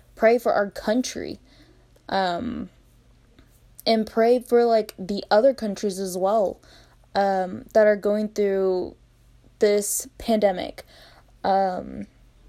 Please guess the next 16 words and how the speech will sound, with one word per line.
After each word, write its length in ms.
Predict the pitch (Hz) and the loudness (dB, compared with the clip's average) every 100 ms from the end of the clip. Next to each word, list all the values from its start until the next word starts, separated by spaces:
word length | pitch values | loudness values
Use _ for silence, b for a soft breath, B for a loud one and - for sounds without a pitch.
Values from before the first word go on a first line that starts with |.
| - - | -6 2
I 100 | 226 | 4
don't 120 | 185 | 6
really 220 | 208 202 | 4 4
know, 200 | 190 196 | 2 4
like, 160 | 190 180 | 4 4
all 180 | 196 | 2
of 80 | 196 | 2
the 100 | 190 | -2
information 960 | 190 202 196 196 190 - 202 202 196 196 | -4 -4 -4 -2 -4 -2 2 2 2 -2
on 800 | 190 - 190 190 190 190 190 185 - | -4 -2 -2 -2 -2 -4 -6 -10 -8
how 100 | 208 | -2
everyone 360 | 170 196 202 196 | 0 2 2 2
else 240 | 185 185 | 2 -2
is 220 | 190 180 - B B B - | -8 -10 -12 B B B 0
taking 400 | 226 208 220 208 | 2 4 2 0
it 480 | 208 202 196 170 | 2 2 2 -2